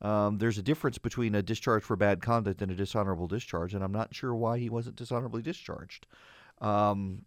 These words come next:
uh, just unfortunate. In any event, let me, let me get into the tax reform issue here at the end,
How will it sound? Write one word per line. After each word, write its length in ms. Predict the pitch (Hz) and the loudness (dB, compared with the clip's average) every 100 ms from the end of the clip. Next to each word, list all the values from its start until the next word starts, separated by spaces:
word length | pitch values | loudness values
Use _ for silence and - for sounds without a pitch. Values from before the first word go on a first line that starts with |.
| - | 2
uh, 160 | 117 110 | 2 2
just 320 | - 127 131 | -4 -2 0
unfortunate. 580 | 110 95 85 - - - _ _ _ _ _ _ 156 | 0 0 -2 -4 -12 -14 _ _ _ _ _ _ 4
In 100 | 165 | 4
any 160 | 147 | 6
event, 240 | 117 107 120 | 6 4 2
let 160 | 180 | 2
me, 220 | 196 120 - | 2 -2 0
let 200 | 135 180 | 2 4
me 80 | 160 | 2
get 220 | 113 95 | 2 2
into 200 | 85 - | 2 0
the 100 | 85 | -2
tax 300 | 104 92 - | 0 -2 -4
reform 300 | 95 95 90 | -6 -2 -2
issue 240 | 87 - | -2 -4
here 220 | 92 95 98 | -2 0 0
at 80 | |
the 180 | 98 95 | 0 0
end, 180 | 95 | 0